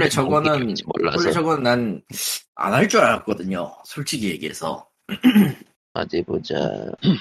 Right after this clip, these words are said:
Speaker 1: 버디 미션 본드.
Speaker 2: 코에테크모가 만든 거고요. 저기 일종의 그
Speaker 1: 추리물이네?
Speaker 2: 추리물 어드벤처 같은 거예요.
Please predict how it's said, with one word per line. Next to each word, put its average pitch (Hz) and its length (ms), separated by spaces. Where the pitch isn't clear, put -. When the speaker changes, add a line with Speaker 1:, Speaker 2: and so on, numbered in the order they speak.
Speaker 1:
버디 - 600
미션 135 540
본드. - 560
Speaker 2:
코에테크모가 165 680
만든 95 280
거고요. 82 600
저기 82 340
일종의 92 460
그 64 960
Speaker 1:
추리물이네? 139 720
Speaker 2:
추리물 180 420
어드벤처 92 460
같은 - 320
거예요. - 180